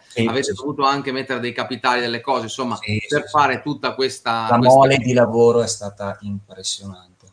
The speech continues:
Speaker 2: Però a febbraio la coin è stata quotata, la coin è ancora quotata, quindi
Speaker 1: Sì,
Speaker 2: la
Speaker 1: sì,
Speaker 2: trovate
Speaker 1: sì.
Speaker 2: nei principali, no, come si può dire, exchange, si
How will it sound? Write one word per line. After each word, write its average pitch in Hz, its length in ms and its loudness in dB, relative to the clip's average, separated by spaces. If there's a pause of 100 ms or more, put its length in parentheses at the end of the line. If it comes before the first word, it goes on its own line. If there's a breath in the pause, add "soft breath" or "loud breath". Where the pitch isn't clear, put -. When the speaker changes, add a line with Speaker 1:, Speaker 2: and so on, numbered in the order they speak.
(560)
Speaker 2:
Però 156 500 -2 (240)
a 143 360 -2 (180)
febbraio 147 720 0
la 135 260 -4
coin 139 320 -4
è 110 60 -8
stata 123 280 -10
quotata, 170 460 -2
la 135 160 -4
coin 160 240 -2
è 139 80 -4
ancora 127 440 -4
quotata, 123 680 -4
quindi 113 160 -6
Speaker 1:
Sì, 107 60 -4
Speaker 2:
la - 20 -10
Speaker 1:
sì, 113 140 -6
Speaker 2:
trovate 117 360 -4
Speaker 1:
sì. 110 60 -6
Speaker 2:
nei 110 160 -8
principali, 107 720 -6
no, 104 600 -8
come 107 140 -10
si - 140 -16
può 117 80 -10
dire, 101 180 -8
exchange, 120 1000 -6
si - 100 -20